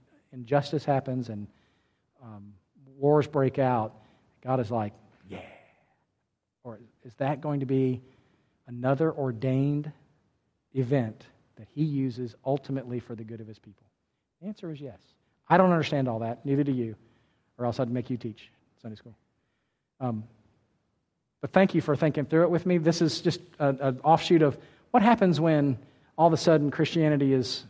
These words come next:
favored. Because you and I are moving into a season where not so much. And what are we gonna do? How are we gonna react?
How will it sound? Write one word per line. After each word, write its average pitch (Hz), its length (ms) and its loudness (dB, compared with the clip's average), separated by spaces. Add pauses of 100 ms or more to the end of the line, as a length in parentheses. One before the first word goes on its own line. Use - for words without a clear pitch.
favored. - 440 -2 (1300)
Because 147 220 2
you 180 120 6
and 165 100 6
I 165 120 6
are 147 200 6
moving 143 280 2
into 143 200 4
a 127 60 0
season 139 400 0
where 127 320 2 (600)
not 135 140 -10
so - 100 -8
much. 110 360 -10 (1120)
And 135 120 -6
what 131 120 -2
are 127 40 -2
we 117 120 -6
gonna 113 180 -8
do? 101 120 -18 (920)
How 147 140 -4
are 143 100 2
we 139 80 2
gonna 131 160 -2
react? 110 360 -10